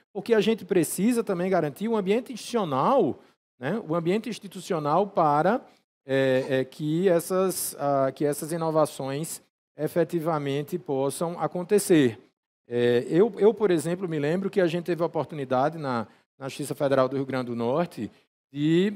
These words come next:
é, é, a gente teve a oportunidade, em determinado momento, de criar um programa de mediação administrativa, né?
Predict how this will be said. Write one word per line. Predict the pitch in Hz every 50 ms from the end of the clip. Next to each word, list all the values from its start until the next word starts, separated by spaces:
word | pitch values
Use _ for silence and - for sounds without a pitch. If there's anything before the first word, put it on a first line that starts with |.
| - -
é, | - 131 135 127 123 120 117 117 117 120 120 117 117 117 117
é, | 123
a | 131
gente | 117 156 151
teve | - 175 151 165
a |
oportunidade, | 160 156 165 151 151 - 151 139 131 135 127 135 151 156
em | 165
determinado | 156 151 147 160 151 151 151 143 143 143 143
momento, | 139 135 120 117 120 123 160 156 190
de | 160 160
criar | - - 156 156 165
um | 185
programa | - 190 165 143 139 170 185 180
de | 165
mediação | 143 170 202 226 262 269 - - 214 202
administrativa, | 220 220 233 240 247 247 - - 269 262 262 - 214 180 190 180 151 117 90 - _ _ _ _ _ _ _ _ _ _ _
né? | 120 139 180 196